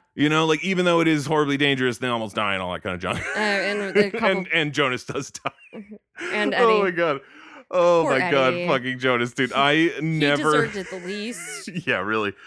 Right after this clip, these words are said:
Speaker 1: Um, I still, though, I can't get over how funny it is. Like, the fact that, you know, the thing comes <laughs> through the windshield, kills the driver.
Speaker 2: Mm-hmm. At least
Speaker 1: Jonas
Speaker 2: he
Speaker 1: is in
Speaker 2: died
Speaker 1: the
Speaker 2: quick.
Speaker 1: Yeah.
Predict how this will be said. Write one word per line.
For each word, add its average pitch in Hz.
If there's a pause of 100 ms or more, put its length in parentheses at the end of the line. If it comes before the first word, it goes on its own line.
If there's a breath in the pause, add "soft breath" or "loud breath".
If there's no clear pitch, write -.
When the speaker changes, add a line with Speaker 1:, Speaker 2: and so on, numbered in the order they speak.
(340 loud breath)
Speaker 1:
Um, 127 (140)
I 135
still, 131
though, 110
I 120
can't 120
get 120
over 101 (420 soft breath)
how 120
funny 113
it 104
is. 98
Like, 113
the 127
fact 170
that, 202
you 147
know, 139
the 117
thing 180
comes 185
<laughs> -
through 170
the 160
windshield, 156 (600 loud breath)
kills 175
the 175
driver. 107
Speaker 2:
Mm-hmm. 233
At 214
least -
Speaker 1:
Jonas 175
Speaker 2:
he -
Speaker 1:
is 156
in -
Speaker 2:
died 143
Speaker 1:
the -
Speaker 2:
quick. 175
Speaker 1:
Yeah. 98